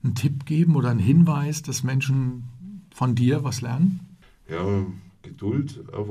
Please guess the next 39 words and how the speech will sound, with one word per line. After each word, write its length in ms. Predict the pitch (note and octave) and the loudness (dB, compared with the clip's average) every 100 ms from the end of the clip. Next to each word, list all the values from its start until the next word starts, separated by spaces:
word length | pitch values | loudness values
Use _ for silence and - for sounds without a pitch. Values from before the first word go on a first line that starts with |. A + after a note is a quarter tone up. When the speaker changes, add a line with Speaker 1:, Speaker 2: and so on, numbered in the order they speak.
| G2 | -6
Speaker 2:
alle 200 | G#2 G#2+ | -6 -6
Fälle, 320 | G#2 F#2+ F#2+ | -6 -6 -6
das 220 | - - | -8 -14
ist, 300 | - - - | -12 -14 -14
äh, 320 | - F2+ E2+ E2 - _ _ - | -8 -4 -4 -4 -10 _ _ -10
das 160 | G2 G2+ | -8 -4
braucht 360 | F#2+ A#2 - | -2 -2 -2
man 340 | B2 A2+ A2+ G#2+ G2+ - - - _ | -4 -4 -4 -8 -12 -20 -20 -20 _
insofern, 580 | - G2+ A2 A2 A#2+ G#2+ | -8 -6 -4 -2 -2 -2
weil 160 | G2+ G#2 | -2 -2
man 200 | A2 G#2+ | -2 -2
halt, 180 | G2 G2 | -2 0
weil 100 | G2+ | -2
die 120 | G#2 | -2
Krankheit 600 | G#2 G2 A#2+ A#2 G#2 G#2 | -4 -6 -6 -4 -4 -2
macht 300 | G2 G2 - | -4 -6 -8
einsam. 540 | F#2+ G2+ G2+ - E2 | -6 -6 -4 -8 -10
Also 260 | E2+ F#2 G2 | -8 -8 -6
das 180 | F#2+ F#2+ | -6 -6
ist 200 | G2 G#2 | -8 -8
egal 680 | F#2+ E2 F2+ A2+ G#2+ F#2 | -10 -10 -6 -4 -4 -6
eigentlich, 540 | F2 G#2 G2 G2 F#2+ - | -8 -8 -6 -8 -10 -12
denke 280 | F2+ F#2 F#2+ | -12 -12 -10
ich 60 | |
mir, 240 | G2+ G2+ G2 | -6 -4 -2
was 200 | F#2 F#2 | -4 -8
die 80 | - | -10
Menschen 560 | F2+ F#2+ G2 G#2 G2+ - - - - | -10 -10 -10 -8 -6 -8 -12 -20 -4
direkt 280 | G2+ G#2 G2+ | 0 0 -2
für 340 | - G2 F2+ | -6 -2 -2
eine 460 | F#2 F#2+ F#2 F2+ F2+ | -2 -4 -2 -2 -4
Psychose 680 | - G2+ F#2 G#2+ G#2+ F#2+ | -8 -14 -8 -8 -4 -4
haben. 460 | G2 C3+ G#2+ G2 - | -2 -2 -2 -6 -8
Jeder 180 | G2+ G#2 | -6 -4
Mensch 200 | G#2 G2+ | -2 -2
hat 120 | G2+ | -2
seine 160 | F#2+ - | -4 -8
eigene 300 | A2 B2 G2+ | -6 -4 -4
Psychose. 640 | G2+ F#2 E2+ F2+ F2+ F#2 | -6 -10 -10 -8 -8 -8